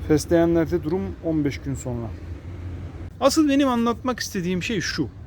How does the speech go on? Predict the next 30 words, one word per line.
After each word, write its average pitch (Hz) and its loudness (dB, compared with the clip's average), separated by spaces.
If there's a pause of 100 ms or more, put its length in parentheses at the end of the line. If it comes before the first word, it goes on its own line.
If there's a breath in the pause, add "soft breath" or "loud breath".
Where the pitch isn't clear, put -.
(160)
Şu - -6
olay. 120 -2 (540 loud breath)
Şuna 208 0
kafam 139 0
takıldı. 113 -4 (720 loud breath)
Ben 214 6
nanede 202 4
böyle 185 4
bir 147 0
şeyi 190 -4
ilk 170 -6
kez 135 -2
gördüm. 127 -6
Bu 165 0
nedir 120 2
yani? 98 -4 (160)
Bu 190 -2
herhalde 160 4
nanenin 165 4
tohumu. 143 -2 (1200)
Bu 156 4
nanenin 180 4 (920)
bir 180 -2
de 202 2
şuralarda 190 4
var. 175 2 (840)
Gördüğünüz 151 4
gibi. 143 0 (760)
Bu 196 2
nane 196 4